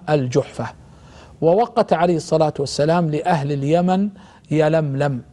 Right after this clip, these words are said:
وتسمى الآن كما قال أحدهم قبل قليل السعدية، وقت عليه الصلاة والسلام لأهل اليمن، آه، يلملم، ثم قال عليه الصلاة والسلام:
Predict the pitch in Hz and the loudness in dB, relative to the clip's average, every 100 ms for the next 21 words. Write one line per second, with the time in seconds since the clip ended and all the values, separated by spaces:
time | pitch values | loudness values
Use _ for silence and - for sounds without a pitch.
0 | - - - - 160 151 139 - 143 147 | -18 -14 -4 0 0 0 -2 -4 -4 -4
1 | 131 - 131 123 151 135 135 139 139 151 | -2 -2 -4 -2 0 0 -2 -6 -6 -2
2 | - 139 135 - 156 139 - 147 170 190 | 2 2 0 2 0 0 -2 0 2 2
3 | 165 - - - 147 151 131 - - - | 0 -4 -2 0 0 0 -2 -6 -16 -20
4 | - - _ _ _ - 151 147 151 123 | -20 -20 _ _ _ -10 -6 0 0 0
5 | 135 127 127 123 143 147 135 135 131 135 | -4 -2 -4 -2 0 0 -2 -4 -4 -2
6 | 151 170 196 - - - 147 147 151 165 | -2 0 -2 -8 -20 -12 -4 -2 -2 -2
7 | 151 147 131 123 117 113 - 269 269 254 | 0 0 -2 -6 -8 -6 0 2 2 2
8 | 226 180 143 147 135 - 127 123 127 117 | 2 2 0 0 -2 -4 -4 -4 -6 -8
9 | - 117 135 147 | -4 -2 0 0